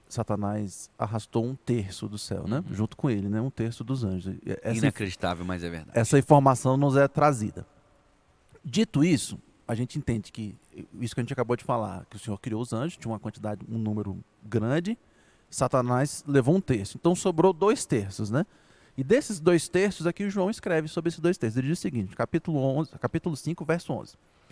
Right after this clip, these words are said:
Speaker 1: "Vi e ouvi a voz de muitos anjos ao redor do trono, dos seres viventes", nós vamos falar sobre seres viventes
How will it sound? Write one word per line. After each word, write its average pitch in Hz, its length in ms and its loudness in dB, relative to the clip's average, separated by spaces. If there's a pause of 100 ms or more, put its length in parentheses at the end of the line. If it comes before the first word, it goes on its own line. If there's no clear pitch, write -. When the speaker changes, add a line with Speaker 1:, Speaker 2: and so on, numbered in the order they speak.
(280)
Speaker 1:
"Vi 170 260 0
e 277 60 2
ouvi 196 300 8
a 180 80 10
voz 165 300 6
de 175 80 2
muitos 165 500 2
anjos 143 440 6
ao 127 80 6
redor 123 340 4
do 151 140 2
trono, 127 580 2 (580)
dos 117 140 -10
seres 151 320 -2
viventes", 135 600 -2
nós 165 120 -4
vamos 196 160 -6
falar 139 260 0
sobre 107 280 -8
seres 107 300 -10
viventes 107 440 -8